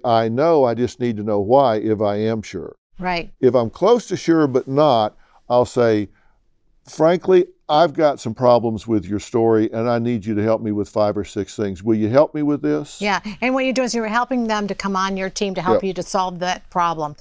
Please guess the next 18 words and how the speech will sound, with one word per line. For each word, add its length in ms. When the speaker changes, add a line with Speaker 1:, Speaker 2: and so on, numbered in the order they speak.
Speaker 1:
Yeah. 80
Speaker 2:
or 80
solve 280
Speaker 1:
"Help 120
Speaker 2:
that 60
mystery. 320
Speaker 1:
me 280
work 380
this 360
out." 360
Speaker 2:
I 80
agree 260
with 160
you, 140
one 220
hundred 280
percent. 420
Speaker 1:
And 80